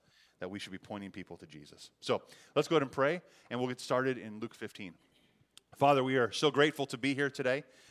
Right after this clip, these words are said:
We're so grateful to worship the true living Father, the King of Kings, the Lord of Lords,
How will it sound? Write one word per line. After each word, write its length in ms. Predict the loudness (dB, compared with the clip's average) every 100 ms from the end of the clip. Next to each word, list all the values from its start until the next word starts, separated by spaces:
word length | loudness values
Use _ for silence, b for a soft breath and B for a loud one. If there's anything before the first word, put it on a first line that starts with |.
| B
We're 120 | -8
so 160 | -2 0
grateful 320 | 2 0 -4
to 140 | -6 -2
worship 540 | 0 0 0 -2 -6 B B -12
the 60 |
true 600 | -8 0 2 4 2 0 -4
living 480 | -2 0 0 -2 -4 -10
Father, 460 | -4 0 2 0 -10 _ _ _
the 60 | -12
King 220 | -4 -2
of 80 | -2
Kings, 420 | 0 -2 -2 -4
the 100 | 0
Lord 200 | 2 2
of 140 | 2
Lords, 360 | -4 -6 -8 -16